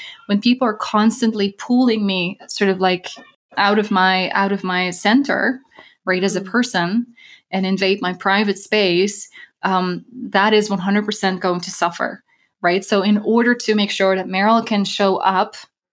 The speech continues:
Speaker 1: right, like, with the quality of presence that you're,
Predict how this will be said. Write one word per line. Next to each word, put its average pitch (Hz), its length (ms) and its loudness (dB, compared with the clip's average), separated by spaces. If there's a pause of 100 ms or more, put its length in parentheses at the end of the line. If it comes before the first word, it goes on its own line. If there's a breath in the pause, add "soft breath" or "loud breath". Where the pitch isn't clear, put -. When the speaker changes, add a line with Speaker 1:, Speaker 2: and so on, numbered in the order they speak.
(120)
Speaker 1:
right, 185 200 -4
like, 202 220 0
with 214 220 2
the 240 80 -2
quality 208 420 -2
of - 80 -16
presence 185 440 -2
that - 200 -8
you're, 185 240 -2